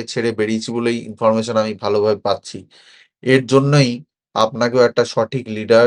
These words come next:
বেছে নেওয়া প্রয়োজন। আপনি যদি এমন কোনো লিডারের কাছে যান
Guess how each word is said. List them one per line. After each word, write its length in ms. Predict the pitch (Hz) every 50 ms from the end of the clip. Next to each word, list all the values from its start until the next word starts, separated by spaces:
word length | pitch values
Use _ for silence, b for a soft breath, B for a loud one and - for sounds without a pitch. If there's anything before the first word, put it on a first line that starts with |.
| 120
বেছে 280 | 104 101 104 101 - 127
নেওয়া 220 | 113 113 113 113 113 113
প্রয়োজন। 400 | _ 104 104 101 95 101 98 95 90 _ _ _ -
আপনি 300 | - 98 - - 117 120 113 107
যদি 220 | 110 110 110 113 113 123 - -
এমন 260 | 101 104 107 123 127 123 117
কোনো 200 | 127 127 123 123
লিডারের 380 | 117 113 113 110 117 113 110 -
কাছে 200 | 113 110 117 113 104
যান 280 | 98 113 117 120 123